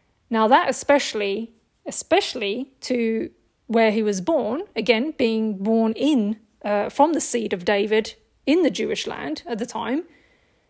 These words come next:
like, of his own, quote, people, he was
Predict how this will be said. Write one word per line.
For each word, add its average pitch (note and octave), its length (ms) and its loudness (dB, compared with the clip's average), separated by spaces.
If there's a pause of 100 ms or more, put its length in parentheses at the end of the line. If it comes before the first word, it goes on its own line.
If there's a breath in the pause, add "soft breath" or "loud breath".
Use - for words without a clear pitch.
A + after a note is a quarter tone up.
(560 soft breath)
like, B3 220 2
of C4 180 4
his A#3+ 200 2
own, A#3 300 2
quote, A3 280 0
people, - 640 -4 (260)
he A#3+ 220 -2
was A3 560 2